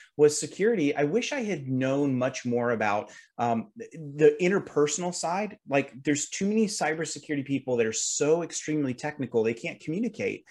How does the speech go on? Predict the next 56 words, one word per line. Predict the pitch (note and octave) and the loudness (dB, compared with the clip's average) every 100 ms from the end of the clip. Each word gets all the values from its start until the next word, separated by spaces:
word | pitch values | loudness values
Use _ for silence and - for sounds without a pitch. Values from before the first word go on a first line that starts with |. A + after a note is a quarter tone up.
| - - - | -20 -16 0
And | D#3 D#3+ D#3 | 2 4 4
that's | E3+ E3+ | 2 2
why | F#3+ | 0
they're | D#3 | 2
always | C#3+ E3 C3+ | 4 2 0
relegated | A#2+ C3 E3+ D3+ B2+ B2 A2+ | 0 2 2 2 0 -4 -4
down | A#2 A#2+ D3 | -4 -2 -2
in | C#3 | -2
the | A#2+ | 2
organization | A#2 A2+ A2+ G#2+ B2 C#3+ B2 | 2 2 0 0 0 0 -4
and | A#2 A2+ | -2 0
don't | A#2+ G#2+ | -2 -2
typically | - D3 C3+ B2 | -2 -2 -2 -2
get | A#2 | -2
the | A#2+ | -4
buy-in | A2 G#2+ A2+ A#2 A2+ A2+ | -4 0 0 0 -2 -4
and | A#2+ | -4
the | A2+ | -4
support | - A#2 - A2 | -4 -4 -2 -2
that | A2 G2+ | -2 -6
they | A2 | -6
need. | C3+ G3 A2+ | -4 -4 -4
And | A2+ | -4
so | B2+ B2 - - - - | 2 0 0 -12 -10 0
I, | G3+ F#3+ | 2 2
I've | G#3+ | 2
only | D4 | 2
learned | C#3+ B2 D#3 F#3 | 2 2 0 0
that | A2 | 0
over | A2 A2+ | 0 -2
the | A2+ | -4
past | A#2+ A#2+ - | -4 -6 -4
maybe | B2 A2 G#2+ | -4 -2 -4
five | - A2+ A#2+ | -4 -2 -2
or | A2+ | -4
six | - - | -6 -4
years | B2 A2 | -4 -2
of | A2+ | -4
my | G#2 | -4
career. | G#2 - A2 C#3 G#3+ G#2+ G2+ - - - | -6 -8 -4 -2 0 -2 -4 -8 -14 -2
And | B2+ | 2
I | |
wish | C#3 G#3 | 2 2
I'd | G3+ D3 | 2 2
known | C#3 | 0
that | B2 A2 | 0 -2
from | A#2 | -6
the | G#2 | -6
beginning, | A2+ A#2 A2 G2+ | -4 0 2 0
because | G#2+ A#2+ | -6 2
I | D#3 | 2
think | G3 | 2
that's | E3+ D#3 | 0 0
a | C3 | -2
really | C3+ A#2 | 0 -2
important, | A2 C#3 B2 A#2 | -2 -2 -2 -2